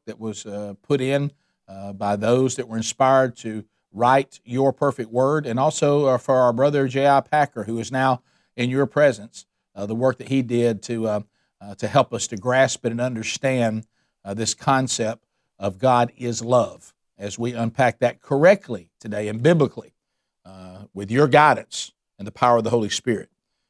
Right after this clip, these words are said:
In your holy name we pray, amen. So that, that is the concept today, session twelve of Knowing God by J I Packer. Uh, this, you hear that, now what we're gonna find today, and this is gonna be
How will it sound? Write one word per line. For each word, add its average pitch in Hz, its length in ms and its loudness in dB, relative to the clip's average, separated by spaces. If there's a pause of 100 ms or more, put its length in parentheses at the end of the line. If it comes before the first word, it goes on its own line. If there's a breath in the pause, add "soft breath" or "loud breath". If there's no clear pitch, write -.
(200)
In 95 140 -10
your 110 120 0
holy 117 220 2
name 107 200 0
we 101 100 -2
pray, 101 360 -2
amen. 104 280 -4 (300)
So 180 160 4
that, 214 240 6
that 202 180 8
is 233 160 4
the - 80 -2
concept 196 540 2
today, 135 180 -2
session 190 420 2
twelve 156 540 4 (340)
of 127 140 -2
Knowing 156 320 2
God 170 320 6
by 131 140 0
J 151 260 0
I 147 140 4
Packer. 135 560 0 (400)
Uh, 131 300 6 (180)
this, 175 260 2 (200)
you 170 160 0
hear 240 200 4
that, 170 400 0
now 160 140 2
what 220 200 4
we're 247 100 2
gonna 220 160 2
find 214 320 2
today, 156 480 4
and 151 80 -2
this 160 160 -4
is 147 80 -8
gonna 165 180 -2
be 151 300 0